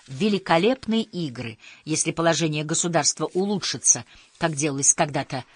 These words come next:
во время войн с Кимврами и Марсами. Примечание.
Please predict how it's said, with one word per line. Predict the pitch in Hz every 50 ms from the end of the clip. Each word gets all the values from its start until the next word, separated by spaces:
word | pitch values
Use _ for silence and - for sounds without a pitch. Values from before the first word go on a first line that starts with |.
| _ _ _ _
во | - 165 160 185 170
время | 165 165 156 151 151 147
войн | 147 156 147 139 131 127 - _ _
с | - - - - -
Кимврами | _ - 226 233 240 220 208 190 202 208 196 185 180 170 -
и | 170 170
Марсами. | 165 147 135 123 117 - - - 135 120 104 104 110 - - _ _ _ _ _ _ _ _ _ _ _ _ _ _ _ _ - _ _ _ _ - _ _ _ _
Примечание. | - 180 202 196 196 - - - 135 120 113 110 107 104 107